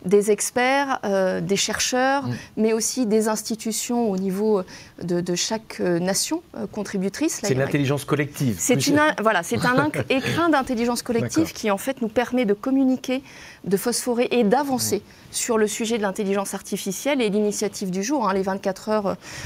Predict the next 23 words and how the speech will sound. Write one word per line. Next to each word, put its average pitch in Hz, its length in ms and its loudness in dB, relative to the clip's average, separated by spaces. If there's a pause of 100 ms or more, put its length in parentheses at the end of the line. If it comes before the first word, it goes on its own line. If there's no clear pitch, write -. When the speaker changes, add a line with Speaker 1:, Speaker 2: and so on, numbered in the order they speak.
(160)
Speaker 1:
autour 208 340 2
de 196 80 4
l'I 185 240 2
A, 262 220 4
euh, 185 60 -2
sont 202 200 -6
vraiment 208 480 -2
un 202 100 -2
témoignage 196 520 -2
réel 220 320 0
de, 190 120 -2
de 196 100 -2
ce 185 100 -6
qu'on 208 140 -6
peut 185 120 -4 (120)
faire 240 160 -2
et 202 40 0
de 185 80 0
l'impact 202 440 -2
que 202 120 -4
ça 190 140 -4
peut 202 160 -6
avoir. 180 300 -4